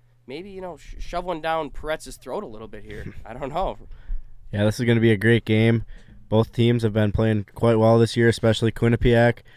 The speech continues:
Speaker 2: They have the, one of the best goaltenders in college hockey, but this Saint Cloud team is not like any other teams in their conference. Uh, this is gonna be a tough one for both teams to win, but it'll be a battle and a great game to watch.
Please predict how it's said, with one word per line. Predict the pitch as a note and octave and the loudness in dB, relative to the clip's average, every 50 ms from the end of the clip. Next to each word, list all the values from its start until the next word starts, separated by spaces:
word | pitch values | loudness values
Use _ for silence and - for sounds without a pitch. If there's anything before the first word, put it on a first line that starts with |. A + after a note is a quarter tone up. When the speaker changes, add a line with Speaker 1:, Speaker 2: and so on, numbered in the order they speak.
| - _ _ - | -20 _ _ -6
Speaker 2:
They | - A2 | 0 0
have | A2 G#2+ | 0 0
the, | G#2 G2 F#2+ - _ | 0 -4 -6 -14 _
one | - A#2 A#2 | -2 0 2
of | A2+ | 2
the | A2 | 4
best | A2 A2+ G#2+ - | 4 4 2 2
goaltenders | - A2 A2 A2 - - A#2 A2 A2+ A2+ G#2 | 0 0 0 2 2 2 2 2 2 2 0
in | A2 G#2+ | -2 -2
college | - A2+ A2+ A2 A2 G2+ | 2 2 4 4 2 2
hockey, | - A2 G#2+ A2 A2+ - A#2+ A#2 | 2 2 4 2 2 0 -2 0
but | G#2+ A2 G#2 G#2 - - - - - - - - _ _ | 2 2 0 0 -2 -6 -20 -20 -20 -20 -20 -20 _ _
this | - A#2 A2+ - | -2 -2 -2 -2
Saint | - - - C3+ C3 B2 | -10 -4 0 2 2 4
Cloud | - B2+ A#2+ A#2+ A2 | 4 6 6 6 4
team | - B2 A#2+ A#2 A2+ | 4 0 2 2 0
is | G#2+ | 0
not | A#2 A#2 A#2 | 0 0 2
like | A2+ A2 A2+ A2 G2+ - | 2 2 2 2 0 0
any | A2+ A2 A2+ A2 | -2 0 0 0
other | G#2 G#2 G2+ | 0 -2 -4
teams | - - A2+ A2 G#2+ G#2 | -4 -4 -4 -4 -2 -4
in | G#2 | -4
their | G2+ G2+ | -6 -8
conference. | - - A2 G#2+ G#2+ G#2 - - G#2+ G#2 G2+ - - - - - _ _ _ _ _ _ _ - | -6 -4 -4 -4 -4 -4 -6 -6 -8 -8 -8 -12 -18 -20 -20 -20 _ _ _ _ _ _ _ -8
Uh, | G#2 G#2+ | -4 -4
this | G#2+ G#2 - | -4 -4 -6
is | A#2+ | -4
gonna | A#2 B2 A#2+ | -2 0 2
be | A#2 A#2 | 2 2
a | A2+ | 0
tough | - - A#2+ A#2 A2 - | 2 0 0 0 0 0
one | A#2+ A#2+ A#2+ A#2 | 0 0 0 0
for | - A2+ A2 A2 G#2+ G#2 - _ _ _ _ _ | -2 -2 -2 0 -2 -2 -4 _ _ _ _ _
both | - A2+ A#2+ A2+ - - | 0 0 0 0 0 -2
teams | B2 A#2+ A#2 A2 | -2 -2 0 0
to | A2+ | 0
win, | G#2+ A2+ A#2+ B2 B2 | 0 2 2 2 2
but | A2 G#2 | 0 0
it'll | G2+ G#2+ G#2+ G#2 | 0 0 0 0
be | A2 A2 | 0 0
a | G#2+ | 0
battle | F2+ G2 G2+ G#2 G#2 A2 A2+ A2 - - - | 0 0 0 0 0 0 -2 -2 -6 -10 -16
and | G2+ G2 | -14 -14
a | G2 F#2+ | -14 -12
great | F2 G2+ G#2+ A2 A2 - | -6 -2 -2 -2 -2 -4
game | A2 G#2+ G#2+ A2 | -6 -4 -4 -4
to | G#2 | -4
watch. | G2+ F#2+ F2+ E2+ E2+ - - - | -4 -4 -6 -8 -12 -14 -16 -18